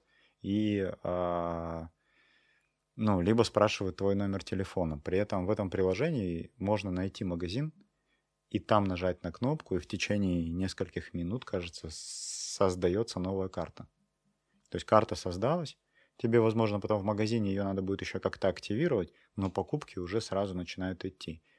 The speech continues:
Либо можно сначала подойти на кассу, сказать: «У меня есть карта через созданное приложение», это может быть не обязательно кошелек, есть разные приложения.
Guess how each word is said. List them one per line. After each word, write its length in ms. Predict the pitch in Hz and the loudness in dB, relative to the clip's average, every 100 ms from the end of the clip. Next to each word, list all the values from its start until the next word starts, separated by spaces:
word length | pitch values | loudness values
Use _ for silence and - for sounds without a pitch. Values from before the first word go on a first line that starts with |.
| _ - | _ 2
Либо 240 | 113 113 | 4 6
можно 240 | 113 104 | 6 4
сначала 460 | 101 - 104 107 90 | 0 -4 2 4 6
подойти 360 | - 87 95 92 | 4 0 0 -2
на 140 | 92 | -4
кассу, 240 | 95 90 - | -2 -6 -6
сказать: 280 | 92 85 | -6 -4
«У 40 | 98 | -2
меня 140 | 95 | 0
есть 160 | 92 - | -2 0
карта 320 | 98 95 87 | 0 0 -2
через 400 | - 90 92 - - - - | -4 -4 -4 -6 -18 -20 -20
созданное 400 | - 101 92 95 | -4 -2 0 -2
приложение», 560 | 90 107 107 113 196 139 | -2 2 2 2 0 0
это 140 | - | 0
может 180 | 95 90 | -2 -2
быть 140 | 92 - | -4 -4
не 80 | 95 | -2
обязательно 460 | 92 98 - 87 | 2 2 2 -4
кошелек, 500 | 85 87 92 92 - | -2 -2 0 -2 -2
есть 220 | 82 - | -8 -4
разные 380 | 92 90 85 85 | -2 -2 -2 -6
приложения. 560 | 82 85 85 82 85 82 | -6 -6 -4 -4 -6 -6